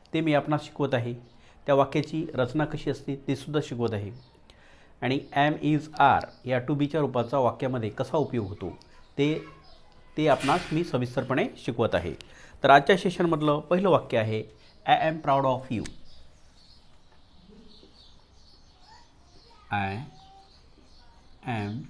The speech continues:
proud, proud of you.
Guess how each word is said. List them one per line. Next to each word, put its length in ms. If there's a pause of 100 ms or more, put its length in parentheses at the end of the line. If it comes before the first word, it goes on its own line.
(1040)
proud, 260 (2000)
proud 360 (1120)
of 300 (1080)
you. 220